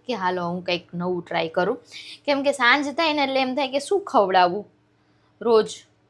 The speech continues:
એટલે આની અંદર આપણે શું કાંઈ એટલું બધું તેલ વેલ ને એવું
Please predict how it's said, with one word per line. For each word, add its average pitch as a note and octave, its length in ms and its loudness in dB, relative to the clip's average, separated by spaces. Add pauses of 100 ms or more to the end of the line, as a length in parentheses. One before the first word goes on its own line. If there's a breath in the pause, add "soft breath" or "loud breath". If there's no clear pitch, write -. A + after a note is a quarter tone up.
(1300)
એટલે A#3+ 120 -2
આની A#3+ 240 0
અંદર B3 240 -4
આપણે A#3+ 300 -2
શું B3 100 -8 (240)
કાંઈ G#3 400 0
એટલું G#3+ 180 -6
બધું G#3 300 0
તેલ G#3 300 -2
વેલ G3+ 240 -2
ને G3 100 -8
એવું G3 100 -10